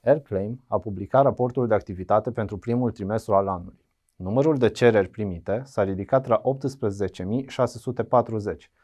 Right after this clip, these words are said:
dublu față de perioada similară a anului trecut.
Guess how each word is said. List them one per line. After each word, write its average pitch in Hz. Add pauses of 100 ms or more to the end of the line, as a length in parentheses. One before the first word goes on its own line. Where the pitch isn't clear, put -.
(120)
dublu 120
față -
de 90
perioada 104
similară 98
a 95
anului 92
trecut. 90